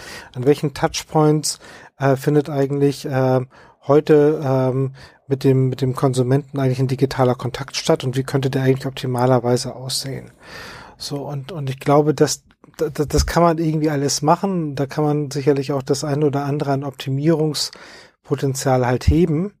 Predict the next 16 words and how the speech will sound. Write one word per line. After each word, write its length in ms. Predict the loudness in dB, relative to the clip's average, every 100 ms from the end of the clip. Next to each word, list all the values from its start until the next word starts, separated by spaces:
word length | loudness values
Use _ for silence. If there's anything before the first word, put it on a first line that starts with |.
| _ -20 -20 -20 -20 _ -10
Am 160 | -6 -4
Ende 220 | 0 2
des 180 | 0 0
Tages, 400 | 2 4 4 -2
glaube 320 | -2 -2 0
ich, 140 | -4 -2
aber 420 | 2 4 4 2 -8 -20 _
ist 160 | -16 -4
das 160 | -2
auch 140 | 0 -2
grundsätzlich 560 | -2 2 2 0 -6
wieder 180 | -4 -2
der, 340 | 0 2 0 -2 _ -16
ein 240 | -14 -14 -6
komischer 420 | 0 2 2 -2
Ansatz. 640 | 0 0 0 -4 -8 -10